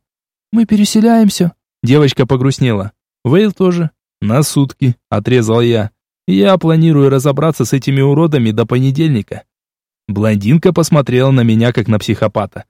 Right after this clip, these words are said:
Её можно понять. Пятнадцатилетний школьник уверен, что за пару дней разберётся с родом профессиональных бритеров и говорит это спокойным, обыденным тоном.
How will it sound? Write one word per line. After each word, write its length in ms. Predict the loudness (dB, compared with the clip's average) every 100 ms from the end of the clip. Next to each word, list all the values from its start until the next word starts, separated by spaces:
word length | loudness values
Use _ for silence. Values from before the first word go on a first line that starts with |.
| _ _ _
Её 220 | 0 2 2
можно 320 | 2 0 -2
понять. 400 | 0 0 -2 -6 _ _ _ _
Пятнадцатилетний 1000 | -2 0 2 2 0 0 0 2 2 2
школьник 500 | 2 0 2 4 2
уверен, 400 | 2 2 2 2
что 200 | 0 -2
за 140 | 0 0
пару 280 | 2 2 2
дней 180 | 2
разберётся 560 | 2 0 0 0 0 -2
с 80 | -2
родом 320 | 0 0 0
профессиональных 800 | 0 -2 -2 0 2 2 2 2
бритеров 680 | 0 -2 0 0 0 -2 -8 _
и 100 | -6
говорит 440 | 0 2 4 2 2
это 160 | -2
спокойным, 640 | -2 -4 0 2 2 2
обыденным 500 | 0 0 2 2 2
тоном. 400 | 2 0 0 -2